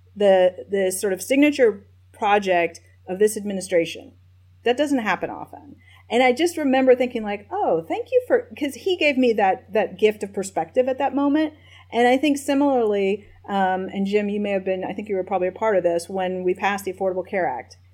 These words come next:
And we got a call, and that was, like, right after Easter.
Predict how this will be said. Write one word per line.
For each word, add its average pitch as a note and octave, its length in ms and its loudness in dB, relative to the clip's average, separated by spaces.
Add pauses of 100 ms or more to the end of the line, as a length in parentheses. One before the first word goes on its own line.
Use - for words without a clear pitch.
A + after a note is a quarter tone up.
(280)
And F#3+ 760 -2 (260)
we G3 120 -2
got G3+ 160 2
a G3 40 -2
call, G3 760 2 (360)
and G3 120 -8
that G#3 120 0
was, G#3+ 160 -2
like, F#3+ 220 -2
right F3+ 240 0
after E4+ 300 0
Easter. F#4 760 -2